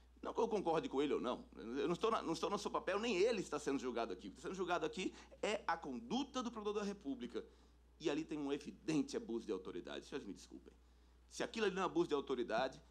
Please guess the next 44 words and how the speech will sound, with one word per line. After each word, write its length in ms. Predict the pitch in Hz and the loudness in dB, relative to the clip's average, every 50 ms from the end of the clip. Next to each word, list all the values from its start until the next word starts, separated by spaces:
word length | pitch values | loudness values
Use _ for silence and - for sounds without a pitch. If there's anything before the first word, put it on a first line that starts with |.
| - - | -10 -6
eu 80 | - 453 | -2 -2
não 80 | 466 | -2
sei 140 | - - 147 | 0 0 0
o 60 | 143 | 0
que 120 | - - 156 | 0 -4 -6
é. 100 | - - - - - - - - - - - - | -6 -8 -14 -20 -20 -20 -20 -20 -20 -20 -20 -8
Se 140 | - - | -4 -4
aquilo 240 | 135 - - 226 247 | -2 -2 0 2 2
ali 380 | 240 208 165 139 113 - - - - | 4 6 6 6 4 4 -2 -10 -8
não 140 | - 120 | -4 0
é 60 | 139 156 | 0 0
um, 80 | 160 147 139 - | 0 -2 -4 -2
uma 120 | - 135 127 | -2 -2 -2
falta 300 | - - 165 165 170 156 | 0 2 2 2 2 0
de 60 | 139 | -2
cortesia, 540 | - - 156 156 - 143 123 113 127 151 143 | -2 -2 -2 0 0 -2 -2 0 0 0 2
falta 260 | - 165 143 - 175 | 2 2 2 2 2
de 60 | 151 | 2
urbanidade, 540 | 151 139 151 156 143 - - 120 135 139 127 | 2 4 2 2 2 2 2 2 2 2 0
que 120 | 120 - | 0 2
a 100 | 151 147 | 2 4
lei 260 | 139 143 160 175 180 175 | 4 6 6 6 6 6
prevê 420 | 175 - 160 160 143 120 156 156 | 4 4 4 4 4 6 6 6
e 40 | 165 | 8
obriga 680 | 156 143 135 123 175 214 240 240 - 165 139 - - - - - | 6 6 4 4 4 4 4 4 4 4 4 4 2 0 -6 -16
o 20 | - | -16
Procurador 360 | - - 131 127 123 120 123 | -10 -6 -6 -4 -4 -4 -4
da 0 | |
República, 520 | 123 127 117 - 160 214 190 202 190 - - | -4 -6 -6 -4 -4 -4 -4 -4 -6 -4 0
eu 120 | - 156 | 0 2
não 120 | 147 139 123 | 2 2 0
sei 160 | - - - | 0 0 0
o 80 | - - | 0 0
que 100 | - - | -2 -2
é. 140 | - - - - - - - - - | -4 -6 -8 -14 -20 -20 -20 -10 -6
E 80 | - 123 | -4 -2
nós 300 | 120 147 196 254 269 - | 0 2 2 2 2 2
fecharmos 420 | - 220 - - 202 214 208 196 | 0 0 2 2 2 0 0 -2
os 140 | 190 170 135 | -4 -4 0
olhos 340 | 139 135 135 131 123 117 113 | 0 2 2 2 0 0 -2
a 140 | 127 120 113 | -2 0 0
isso 380 | 135 170 208 - - 117 104 - - - - - | 0 0 -2 -4 -6 -10 -12 -12 -16 -20 -8 -4
é 120 | - 135 | -4 -2
simplesmente 880 | 156 156 - - 226 - - 220 226 156 120 160 170 180 196 196 220 202 | -2 -4 -6 -8 -10 -10 -8 -8 -8 -6 -2 -2 0 0 -2 -2 -6 -10